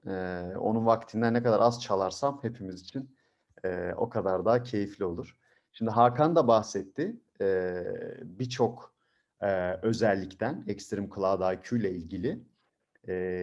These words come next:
Extreme Cloud'u neden, e,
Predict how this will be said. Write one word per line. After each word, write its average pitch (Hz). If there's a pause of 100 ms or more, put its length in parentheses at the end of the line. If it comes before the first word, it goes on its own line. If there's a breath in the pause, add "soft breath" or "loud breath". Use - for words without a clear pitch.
(260)
Extreme 151 (100)
Cloud'u 127
neden, 131 (1000)
e, 110